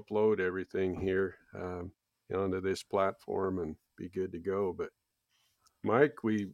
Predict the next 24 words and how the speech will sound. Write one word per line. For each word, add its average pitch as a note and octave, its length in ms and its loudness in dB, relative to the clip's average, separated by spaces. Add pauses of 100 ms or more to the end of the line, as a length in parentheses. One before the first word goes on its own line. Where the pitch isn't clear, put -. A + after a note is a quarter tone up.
(100)
really, B2 460 2
really A#2+ 460 4
appreciate A#2+ 680 0
you G2+ 140 0
coming A#2 340 2
on A2+ 200 4
board A2+ 340 2
with A#2 240 0
us, B2+ 340 0 (200)
and, F#2 420 -4
uh, F#2 220 -4 (520)
it, G#2+ 200 4
it's - 340 0
turned A2+ 300 4
out A2 240 2
to G#2+ 60 -10
be G#2 260 -2
exactly, G#2 800 0
I G#2 100 2
think, A2+ 340 0
what F#2 180 -2
we G2 120 -4
wanted, G#2+ 480 2
and, F2 260 -4